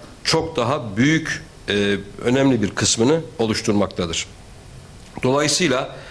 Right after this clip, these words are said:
gençlerimize öncelikle tavsiyemiz, sadece okumuş olmak için büyük bir maddi ve manevi yükün altına girerek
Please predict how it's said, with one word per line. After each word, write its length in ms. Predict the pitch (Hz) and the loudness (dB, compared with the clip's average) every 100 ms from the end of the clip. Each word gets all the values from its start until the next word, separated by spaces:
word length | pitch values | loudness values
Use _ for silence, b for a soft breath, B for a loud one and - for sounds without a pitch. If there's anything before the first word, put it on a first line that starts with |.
| B B B - | B B B -2
gençlerimize 640 | 135 151 - 151 147 139 131 | 0 0 2 2 4 4 2
öncelikle 600 | 117 127 139 147 143 117 | 4 2 2 0 0 0
tavsiyemiz, 760 | 117 117 - 113 95 92 - - B B B B | 0 0 2 2 2 2 0 -4 B B B B
sadece 520 | - 139 175 151 131 | -2 2 2 2 0
okumuş 420 | 123 123 139 135 143 | 0 2 2 4 4
olmak 320 | 139 147 - | 4 4 2
için 320 | - 127 113 | 2 2 4
büyük 320 | 127 151 - | 4 2 0
bir 100 | 123 | 0
maddi 500 | 113 120 120 143 139 | 2 2 0 0 2
ve 80 | 117 | 2
manevi 480 | 113 123 127 127 123 | 4 2 2 2 4
yükün 320 | 117 113 110 | 2 2 0
altına 440 | 110 117 117 123 | 2 0 2 0
girerek 560 | 110 139 143 110 135 | 2 0 2 0 -2